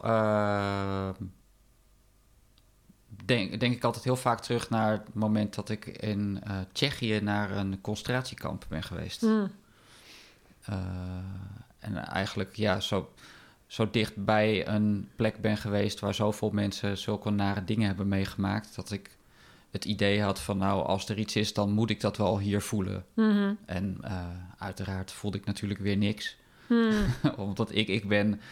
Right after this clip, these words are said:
Speaker 1: of ik geloof het niet, of, eh, ik, eh, heb de, de voelsprieten niet. Ik ben natuurlijk niet bezig geweest met Wicca en het herkennen van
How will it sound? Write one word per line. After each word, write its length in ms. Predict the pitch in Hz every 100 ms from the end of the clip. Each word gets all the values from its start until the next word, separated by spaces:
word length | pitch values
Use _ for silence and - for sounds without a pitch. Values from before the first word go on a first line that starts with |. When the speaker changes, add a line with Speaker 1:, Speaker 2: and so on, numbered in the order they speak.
| - -
Speaker 1:
of 180 | 104 98
ik 160 | 104 -
geloof 340 | - 107 107
het 100 | 101
niet, 280 | - 95 - -
of, 280 | 98 98 -
eh, 380 | 98 90 95 92
ik, 160 | 101 -
eh, 260 | 95 92 90 90 - - - -
heb 220 | - 98
de, 400 | - 95 92 92 92
de 100 | 101
voelsprieten 680 | - 110 - 110 101 95
niet. 320 | 98 110 - - _ _ - - _
Ik 140 | 98
ben 160 | 92 90
natuurlijk 460 | 85 - 92 -
niet 180 | 98 90
bezig 300 | 95 92 - -
geweest 240 | 95 92
met 140 | 98 101
Wicca 480 | 98 - 98 95
en 140 | - 101
het 180 | 95 -
herkennen 420 | 98 - 101 92
van 320 | - 92 87